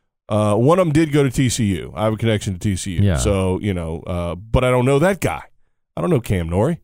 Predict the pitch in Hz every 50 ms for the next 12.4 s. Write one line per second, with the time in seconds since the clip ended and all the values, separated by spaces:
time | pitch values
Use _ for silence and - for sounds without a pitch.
0 | _ _ - 107 107 87 76 73 - _ _ - 208 185 143 135 139 - 151 156
1 | 143 - 170 135 113 101 110 113 104 107 113 110 107 101 - - - 107 95 92
2 | 90 - - 113 127 135 123 - - 76 110 113 107 82 67 64 76 80 - -
3 | 143 151 156 - - - 170 202 226 190 202 196 190 147 - 139 123 120 131 151
4 | 160 156 135 131 - - 143 143 151 139 123 113 107 98 - 139 131 113 95 87
5 | 80 - 131 156 196 226 226 202 - - 95 - - - 147 151 139 - 131 110
6 | 120 123 123 120 - - 120 113 110 98 92 107 127 127 120 98 - - - 131
7 | 135 143 135 117 110 101 95 101 95 90 85 80 - _ _ _ _ _ - -
8 | - 180 185 170 - - 101 85 76 60 55 57 65 - _ _ _ _ _ _
9 | _ _ - 113 - - 226 247 233 170 139 143 139 - - 135 113 - - _
10 | - 143 160 165 131 104 82 82 82 - - 82 78 - 101 107 113 117 117 110
11 | 82 107 101 104 117 117 98 92 87 85 69 82 87 - - 107 90 76 60 73
12 | 76 65 53 64 76 73 -